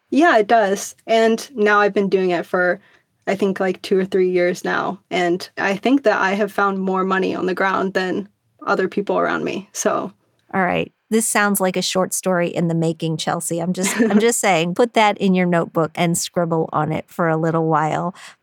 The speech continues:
Speaker 2: I know that we've got a bunch of questions, so let's dig in.
Speaker 1: Yeah. So our question today comes from a member of our private Her Money Facebook group. She writes, "My boyfriend bought a house. I gave him ten thousand dollars towards the down payment.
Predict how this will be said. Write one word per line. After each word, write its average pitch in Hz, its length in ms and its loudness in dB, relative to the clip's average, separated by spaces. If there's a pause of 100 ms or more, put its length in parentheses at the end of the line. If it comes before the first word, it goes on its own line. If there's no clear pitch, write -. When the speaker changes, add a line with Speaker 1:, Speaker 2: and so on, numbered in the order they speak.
Speaker 2:
I 247 100 4
know 254 180 4
that 233 140 2
we've 196 180 0
got 175 140 2
a 170 60 -2
bunch 170 240 -2
of 185 80 -6
questions, - 580 -6
so 185 140 0
let's 185 340 -2
dig 214 180 -4
in. 240 240 -6 (260)
Speaker 1:
Yeah. 294 380 2
So 233 480 2
our 208 460 0 (100)
question 330 320 2
today 226 280 2
comes 214 300 -2
from 202 300 -4
a - 60 -8
member 208 320 2
of 202 180 0
our 202 160 0
private 208 320 -4
Her 214 140 -4
Money 202 200 0
Facebook 262 420 -2
group. 277 280 -2 (360)
She - 200 0
writes, 214 500 2 (380)
"My 214 180 0
boyfriend 208 400 4
bought 240 140 4
a 247 60 0
house. 190 440 -2 (120)
I 190 100 2
gave 214 220 2
him 208 120 0
ten 240 200 0
thousand 202 320 2
dollars 180 400 2
towards 185 260 -2
the 185 60 -8
down 180 220 0
payment. 202 440 -2